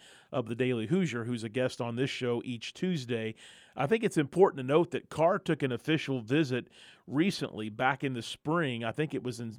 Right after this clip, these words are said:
March some point. Uh, so for Carr, who's a six-foot-seven wing player, uh, to come to I U for an official, it was during a game. I wanna think it was the Rutgers game, uh, back in March. For him to take a visit then, an official visit,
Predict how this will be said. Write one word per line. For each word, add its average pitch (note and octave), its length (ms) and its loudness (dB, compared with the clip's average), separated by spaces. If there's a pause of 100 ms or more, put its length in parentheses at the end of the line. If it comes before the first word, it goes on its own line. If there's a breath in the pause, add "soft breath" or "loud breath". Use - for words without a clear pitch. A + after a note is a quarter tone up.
March B2+ 640 2
some A#2+ 320 -4
point. A#2 360 -6 (420 loud breath)
Uh, A2+ 280 -2
so C3+ 220 0
for A#2+ 180 -6
Carr, D3+ 400 4
who's B2 220 -4
a A2 60 -8
six-foot-seven C3 920 -2
wing D3 300 -2
player, C3+ 480 0 (420 loud breath)
uh, A2+ 460 -2
to A#2+ 100 -6
come C#3+ 320 -2
to C3 160 0
I B2+ 140 4
U C3 240 0
for B2 160 -2
an A2+ 40 -4
official, C#3 400 0
it - 60 0
was A2 140 -6
during D#3+ 320 4
a A2+ 40 0
game. A#2 320 -2
I A2 80 -4
wanna B2+ 200 0
think A#2+ 240 -6
it B2+ 100 -6
was A#2+ 140 -10
the A#2 100 -4
Rutgers A2+ 500 -4
game, A2+ 380 -6 (400 loud breath)
uh, A#2+ 180 -2
back A#2+ 360 0
in A#2 120 -4
March. B2 360 0
For A#2 140 -8
him D3 280 -2
to B2+ 340 0 (220)
take C#3+ 180 0
a C3+ 60 0
visit B2+ 420 0
then, C3+ 240 0
an A2 120 -4
official C3 400 -2
visit, A2+ 400 -4